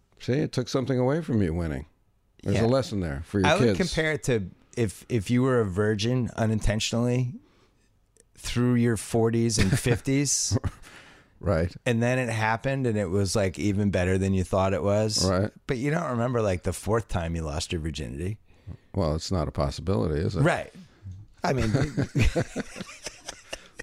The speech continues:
Speaker 2: but, like, nobody remembers the fourth time I had sex.
Speaker 1: <laughs> I
Speaker 2: Remember
Speaker 1: remember
Speaker 2: the
Speaker 1: the fourth
Speaker 2: first
Speaker 1: time
Speaker 2: time.
Speaker 1: you had sex.
Speaker 2: Yeah,
Speaker 1: I
Speaker 2: I
Speaker 1: remember.
Speaker 2: remember. <laughs> Thank you.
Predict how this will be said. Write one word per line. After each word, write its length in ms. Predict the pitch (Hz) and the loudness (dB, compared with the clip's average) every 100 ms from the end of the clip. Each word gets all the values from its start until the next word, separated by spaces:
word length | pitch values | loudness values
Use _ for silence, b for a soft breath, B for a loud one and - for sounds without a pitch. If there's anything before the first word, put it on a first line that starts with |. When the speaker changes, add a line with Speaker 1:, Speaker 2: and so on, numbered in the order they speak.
| - - - B B B B B - | -20 -16 -10 B B B B B -2
Speaker 2:
but, 120 | 247 | 0
like, 200 | 247 - | 2 0
nobody 260 | 208 370 | 0 2
remembers 400 | 233 214 202 175 | 4 4 2 2
the 80 | - | 0
fourth 380 | - - 156 - | -4 0 0 2
time 260 | 139 120 113 | -2 0 0
I 80 | |
had 220 | 110 107 92 | 0 0 0
sex. 500 | 123 95 - - - | 0 -2 -2 0 2
Speaker 1:
<laughs> 800 | 147 - 127 - - - - - | 0 -4 -8 -8 -20 -20 -20 -4
I 100 | 117 | 2
Speaker 2:
Remember 200 | 143 131 | 4 6
Speaker 1:
remember 40 | |
Speaker 2:
the 100 | 117 | 4
Speaker 1:
the 80 | 104 | 4
fourth 120 | - | 4
Speaker 2:
first 160 | 123 - | 4 6
Speaker 1:
time 140 | 127 104 | 4 4
Speaker 2:
time. 100 | 110 | 4
Speaker 1:
you 80 | |
had 220 | 107 92 - | 4 2 0
sex. 240 | 87 - | -2 0
Speaker 2:
Yeah, 140 | 131 135 | 2 4
Speaker 1:
I 20 | |
Speaker 2:
I 20 | 156 | 6
Speaker 1:
remember. 360 | - - - - | 4 4 2 2
Speaker 2:
remember. 220 | 185 156 | 2 2
<laughs> 0 | |
Thank 260 | 160 160 | 2 2
you. 180 | 101 139 | 0 -2